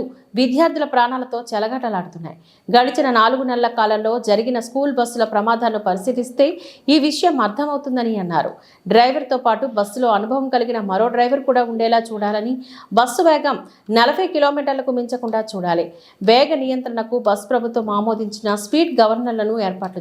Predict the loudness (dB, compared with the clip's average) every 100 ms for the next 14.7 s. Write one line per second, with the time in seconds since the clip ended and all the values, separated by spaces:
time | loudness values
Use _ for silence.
0 | -6 -2 -2 -2 -4 -4 -4 -6 -4 0
1 | -2 -4 -20 -20 -4 2 2 2 -6 -12
2 | -20 -20 _ 2 4 4 4 2 2 -2
3 | -2 -4 0 0 0 -4 -4 0 -2 -2
4 | -2 -2 0 0 0 -4 -2 -4 -4 -6
5 | -6 -4 -2 -2 -2 -2 0 0 -2 -6
6 | -14 -14 0 2 2 0 0 2 0 2
7 | 2 2 -2 -2 -2 -2 -2 -4 -4 -6
8 | -4 -2 0 0 0 0 0 -4 -4 -4
9 | 0 2 0 -2 -10 -18 -6 0 2 2
10 | 2 2 2 -2 -2 -10 -4 -2 -2 -4
11 | -6 -4 -4 -4 -4 -2 0 0 -4 -8
12 | -8 2 4 4 0 2 2 2 2 0
13 | -2 0 0 -2 -2 -4 0 -2 0 -2
14 | -2 0 0 -2 -2 2